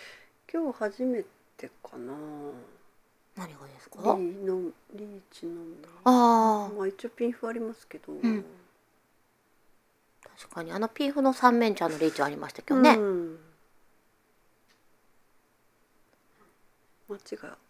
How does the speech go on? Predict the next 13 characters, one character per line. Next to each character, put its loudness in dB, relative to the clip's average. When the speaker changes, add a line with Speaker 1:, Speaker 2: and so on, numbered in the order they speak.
Speaker 1:
良 -6
す -12
ぎ -6
る -14
か -8
ら。 -20
Speaker 2:
は 0
い。 -6
Speaker 1:
あ、 8
あ、 6
あ。 4
Speaker 2:
<gasps> 8
Speaker 1:
え？ 8